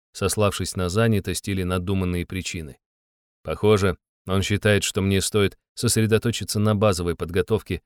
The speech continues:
а не лезть в высокие материи. Поэтому мне пришла в голову мысль пойти ва-банк. Почему бы не написать напрямую Кериму Керимову, начальнику Е К К П?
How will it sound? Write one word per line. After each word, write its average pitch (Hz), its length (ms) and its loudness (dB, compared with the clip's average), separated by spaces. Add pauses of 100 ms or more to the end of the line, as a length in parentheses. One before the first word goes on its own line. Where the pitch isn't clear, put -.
(180)
а 123 100 0
не 117 160 6
лезть 98 360 2
в 78 60 -8
высокие 85 480 -2
материи. 85 520 -6 (1040)
Поэтому 127 380 6
мне 135 200 4
пришла 131 360 4
в 113 80 0
голову 123 320 4
мысль 123 400 4
пойти 104 320 0
ва-банк. 87 560 0 (400)
Почему 147 360 2
бы 139 100 2
не 139 100 2
написать 127 460 0
напрямую 110 520 2
Кериму 104 380 2
Керимову, 107 560 2 (320)
начальнику 113 640 2
Е 104 220 2
К 101 140 -4
К 95 140 -6
П? 82 240 -6